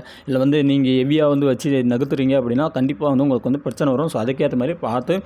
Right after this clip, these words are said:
மீடியம் யூசஸ் பண்ணிக்கங்க. அதே மாதிரி அதுக்கேத்த மாதிரி பார்த்து, அஹ், அப்பப்போ வந்து அந்த என்ஜின் ஆயில், கியர் ஆயில்ஸை வந்து மாத்திக்கிங்க அப்படின்ற அந்த ஒரு விஷயத்தையும் நான் கூட ஷேர் பண்ணிக்கிறேன். And then இன்னொரு விஷயமே என்ன அப்படின்னா, இந்த பவர் வீடர் பார்த்தீங்கன்னா, ஃப-,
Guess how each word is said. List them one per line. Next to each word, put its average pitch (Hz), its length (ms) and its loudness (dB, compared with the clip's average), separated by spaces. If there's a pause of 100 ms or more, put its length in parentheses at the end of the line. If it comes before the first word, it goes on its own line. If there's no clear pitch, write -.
(320)
மீடியம் 165 360 2
யூசஸ் 151 320 -2
பண்ணிக்கங்க. 135 400 0
அதே 139 180 -2
மாதிரி 147 180 0
அதுக்கேத்த 147 400 0
மாதிரி 143 260 0
பார்த்து, 127 340 -2 (320)
அஹ், 151 160 -4
அப்பப்போ 175 380 0
வந்து 151 200 2
அந்த 135 280 0
என்ஜின் 143 320 0
ஆயில், 147 180 0
கியர் 135 220 2
ஆயில்ஸை 127 280 0
வந்து 156 260 0
மாத்திக்கிங்க 139 480 -2
அப்படின்ற 123 260 0
அந்த 120 120 2
ஒரு 120 80 -2
விஷயத்தையும் 143 380 -2
நான் 120 140 -2
கூட 120 140 -2
ஷேர் 123 240 -4
பண்ணிக்கிறேன். 127 380 -2 (680)
And 135 220 -2
then 165 240 2
இன்னொரு 170 380 2 (260)
விஷயமே 143 360 2
என்ன 131 160 2
அப்படின்னா, 123 320 0 (920)
இந்த 147 160 2
பவர் 165 300 2
வீடர் 175 280 2
பார்த்தீங்கன்னா, 139 360 2 (240)
ஃப-, 139 240 -4